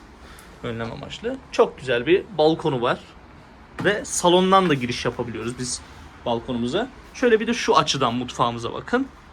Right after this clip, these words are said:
Mutfağının metrekaresini anlamış olursunuz. Gayet kullanışlı. Şöyle sağ taraf çok eşya doldurulmuş. Orada da bir alan var. Evet arkadaşlar, dairemiz bu şekilde.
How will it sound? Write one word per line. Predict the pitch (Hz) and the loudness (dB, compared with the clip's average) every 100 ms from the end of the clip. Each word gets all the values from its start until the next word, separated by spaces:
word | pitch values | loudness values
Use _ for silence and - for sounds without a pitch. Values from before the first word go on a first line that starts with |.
| - - - - 160 | -20 -20 -20 -16 -12
Mutfağının | 143 151 143 190 - - - - - - | -6 -2 -2 -4 -12 -20 -20 -20 -16 -6
metrekaresini | 143 143 147 131 - 123 | -4 -4 -4 -6 -6 -6
anlamış | 123 139 160 160 | -4 -2 -4 -2
olursunuz. | 175 180 185 208 - - - - - | -2 -2 -6 -10 -12 -20 -20 -20 -2
Gayet | 262 220 226 | 4 6 4
kullanışlı. | - 208 160 131 117 180 226 - - - | 0 0 2 2 0 -2 -4 -8 -20 -2
Şöyle | 196 | -2
sağ | 180 208 208 | 2 4 4
taraf | 196 220 226 - - - - | 4 0 -2 -18 -20 -20 -16
çok | - 180 160 | -6 -2 0
eşya | 165 - 202 | 0 4 4
doldurulmuş. | 160 143 123 127 190 | 4 0 0 -4 -6
Orada | 139 139 160 | -6 -4 -2
da | 160 | -2
bir | |
alan | 151 151 147 135 | 0 0 0 0
var. | 180 - - - - - - - - - - - - - - - - - | -2 -4 -20 -20 -20 -20 -20 -20 -20 -20 -20 -20 -20 -20 -20 -20 -18 -4
Evet | 196 143 | -2 -2
arkadaşlar, | 120 113 110 139 156 | -4 -6 -10 -10 -4
dairemiz | 202 151 131 185 156 | 0 0 -2 -6 -8
bu | |
şekilde. | 143 139 - - | -10 -10 -10 -12